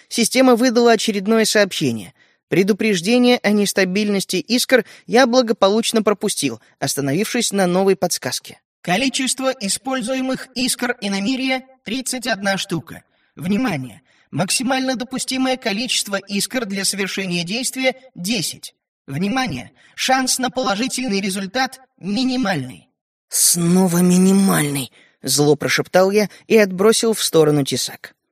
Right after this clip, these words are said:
Следующие трое испытуемых показали тот же результат, что и первый, а вот двое последних удивили.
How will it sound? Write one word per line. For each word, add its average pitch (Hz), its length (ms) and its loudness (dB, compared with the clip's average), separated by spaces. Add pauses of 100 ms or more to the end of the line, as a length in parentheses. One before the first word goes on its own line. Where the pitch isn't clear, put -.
(720)
Следующие 240 720 2
трое 226 440 8
испытуемых 269 760 2
показали 220 600 4
тот 233 260 2
же 202 140 6
результат, 170 460 2
что - 160 -2
и 156 100 4
первый, 143 460 2 (360)
а 113 120 -12
вот 107 160 -8
двое 143 260 4
последних 254 600 0
удивили. 240 520 2